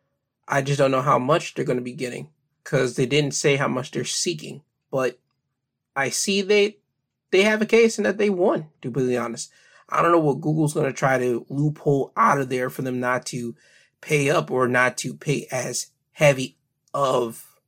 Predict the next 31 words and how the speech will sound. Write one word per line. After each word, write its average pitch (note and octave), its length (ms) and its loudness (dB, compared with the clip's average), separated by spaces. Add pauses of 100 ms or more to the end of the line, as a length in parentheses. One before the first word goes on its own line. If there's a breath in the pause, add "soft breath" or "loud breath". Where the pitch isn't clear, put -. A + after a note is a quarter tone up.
(240)
monetary B2+ 880 2 (200)
to D#3 100 2
the C#3+ 80 0
family. D3+ 540 0 (240)
I C#3+ 140 2
don't C3 120 2
know B2+ 100 2
what B2 120 -2
they're B2 100 -4
gonna A#2+ 180 -4
look A#2+ 240 -8
into, D#3 460 -2 (400 loud breath)
but B2+ 300 0 (100)
that's B2+ 220 -2
what C3+ 160 -4 (240)
lawyers C#3+ 360 0
are B2 60 -8
for. D3+ 200 2
They're B2 100 -2
gonna A#2+ 120 0
look B2+ 200 -2
into C3+ 160 -4
anything D3+ 420 -4 (160)
just C#3+ 180 -6
so D3+ 60 -2
they B2+ 140 -2
cannot A#2+ 320 -4
pay C#3+ 220 -4
as C3+ 120 -4
much. - 300 -12
But A#2 220 -12